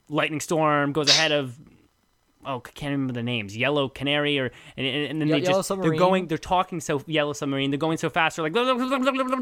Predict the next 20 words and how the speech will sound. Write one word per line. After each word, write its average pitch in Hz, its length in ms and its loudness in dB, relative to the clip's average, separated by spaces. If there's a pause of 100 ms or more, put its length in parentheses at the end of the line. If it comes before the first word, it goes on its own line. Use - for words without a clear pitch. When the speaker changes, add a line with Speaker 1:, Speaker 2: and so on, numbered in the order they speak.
Speaker 1:
blah, 247 100 0
blah, 254 140 0
and 175 100 2
they 180 60 4
literally 202 180 2
started, 185 400 -2
they, 165 160 -2
they 185 120 2
literally 202 200 4
started 190 280 0
going 175 240 4
like, 139 180 -2 (140)
blah, 247 120 6
blah, 254 100 4
blah, 247 120 4
blah, 254 140 2
blah, 254 240 2
blah, 226 100 0
blah, 220 240 2 (260)
blah. 247 260 2